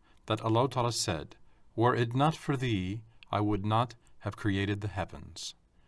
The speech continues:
The same is also written in the sixth and thirteenth pages of the book Mawahib-i Laduniya,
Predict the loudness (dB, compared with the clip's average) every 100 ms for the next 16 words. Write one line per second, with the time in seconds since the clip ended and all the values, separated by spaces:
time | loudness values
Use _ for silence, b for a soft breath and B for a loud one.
0 | b b b -4 2 4 6 6 6 6
1 | 6 6 2 0 -2 -4 -4 -2 0 2
2 | 2 2 0 -2 -4 -2 -2 0 -2 -2
3 | -2 -2 2 4 4 2 -4 -4 -2 0
4 | 0 0 b b b b -4 -2 4 6
5 | 6 2 0 0 0 -2 -2 0 0 0
6 | 0 -2 -4